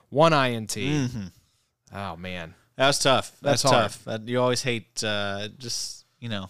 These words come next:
Speaker 2: when a quarterback does that to you, it's just like,
Speaker 1: When a cornerback,
Speaker 2: "Oh, boy, it's tough."
Speaker 1: like, triples up your two starting defensive ends.
Speaker 2: Yeah, man. See, so I didn't, I didn't get, I didn't really play the streaming game this year. I had, um,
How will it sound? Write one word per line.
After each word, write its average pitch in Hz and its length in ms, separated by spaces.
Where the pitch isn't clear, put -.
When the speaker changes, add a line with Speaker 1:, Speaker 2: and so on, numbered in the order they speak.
Speaker 2:
when 107 140
a - 20
quarterback 131 400
does 113 140
that 113 120
to 117 120
you, 113 100
it's 107 120
just 104 120
like, 139 80
Speaker 1:
When 156 80
a 151 60
cornerback, 170 560
Speaker 2:
"Oh, - 80
boy, 98 300
it's 87 140
tough." 90 300
Speaker 1:
like, 131 160
triples 147 400
up 143 180
your 135 120
two 143 240
starting 131 400
defensive 127 500
ends. 131 300
Speaker 2:
Yeah, 123 180
man. 117 240
See, 139 320
so - 200
I 131 120
didn't, 160 320
I 120 100
didn't 160 160
get, 160 180
I 127 80
didn't 180 140
really 180 140
play 156 220
the 165 80
streaming 117 340
game 104 180
this 98 180
year. 98 200
I 101 100
had, 117 380
um, 101 480